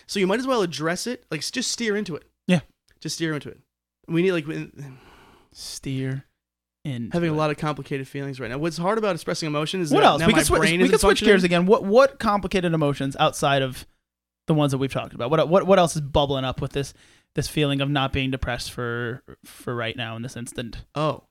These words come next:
Speaker 1: um, I don't know. I, this, this shutdown's been a lot.
Speaker 2: It has. I don't, I'm not sure we're talking about it enough on this. Like this,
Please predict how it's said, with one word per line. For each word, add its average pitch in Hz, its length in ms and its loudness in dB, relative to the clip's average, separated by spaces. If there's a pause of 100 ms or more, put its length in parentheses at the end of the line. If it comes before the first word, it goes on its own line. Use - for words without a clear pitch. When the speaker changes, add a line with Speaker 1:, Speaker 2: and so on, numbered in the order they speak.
(100)
Speaker 1:
um, 160 640 -4
I 214 80 -8
don't 202 120 -4
know. 185 240 -4
I, - 140 -12 (180)
this, 294 240 -16
this - 340 -12
shutdown's 170 360 -4
been 127 100 -8
a 107 40 -10
lot. 123 320 -4 (720)
Speaker 2:
It 240 100 6
has. 196 480 6
I 202 80 8
don't, 277 160 4
I'm 247 200 6
not 269 200 6
sure 226 180 4
we're 208 100 6
talking 170 380 2
about 143 320 4
it 139 140 0
enough 143 320 0
on 139 120 0
this. 139 140 -4
Like 139 160 -2
this, - 180 0